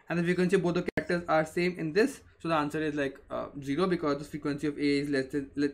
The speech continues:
let's say in this particular substring is four, and another A is four, so the answer becomes zero. So you just have to find out any substring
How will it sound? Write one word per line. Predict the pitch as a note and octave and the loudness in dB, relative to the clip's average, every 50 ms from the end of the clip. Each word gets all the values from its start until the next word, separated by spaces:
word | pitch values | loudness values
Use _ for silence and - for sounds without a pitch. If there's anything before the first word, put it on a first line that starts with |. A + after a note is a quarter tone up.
| - C#3+ | 0 -4
let's | D3 C#3+ - | -4 -2 -2
say | D#3+ | -2
in | D3+ | -2
this | D#3 D3+ D3+ | -2 -4 -4
particular | - D3+ C3+ C3+ D3 D3 | -2 -2 -2 0 0 -2
substring | D3+ - C#3 B2 - - D3+ C#3+ | -2 -2 -4 -8 -6 -4 -4 -2
is | C#3+ C#3+ C#3 - | -2 -4 -6 -8
four, | - - - C#3+ D3+ F3+ F#3 - - - - - - _ _ _ - - | -14 -4 0 2 2 2 0 -4 -12 -20 -20 -20 -20 _ _ _ -6 -2
and | C#3+ D3+ D3+ | -2 0 2
another | C#3+ D3 D3 C#3+ D3 E3 D#3 | 2 2 0 0 0 -2 0
A | D3+ | 2
is | D3+ D3 D3 C#3+ - | 2 2 2 0 0
four, | - D#3+ F3 F3 | -2 -2 -2 -2
so | F3 | -2
the | E3 C3+ | -4 -4
answer | B2 B2+ C#3 C3+ C3+ | -4 -4 -6 -6 -6
becomes | C#3 C3+ C#3 C3+ C#3+ C3+ | -8 -8 -6 -6 -6 -6
zero. | B2 - - - - - _ - - - - - | -6 -8 -10 -14 -16 -20 _ -20 -20 -20 -12 -4
So | - | -2
you | F#3+ | 0
just | A3 A3+ - | 2 4 4
have | A3 G3 F#3 F#3+ | 4 4 4 2
to | B3 | -2
find | G3 - G#3 G3 G#3+ | 2 4 4 4 4
out | A#3+ - - | 2 0 -2
any | D3+ D#3 E3 G3 B3+ | -2 0 2 4 2
substring | D4 - G#3+ E3 - - - - C3+ B2 C3+ F3+ C4 - | 2 4 2 0 0 -2 -8 -6 -4 -2 -2 -2 -4 -6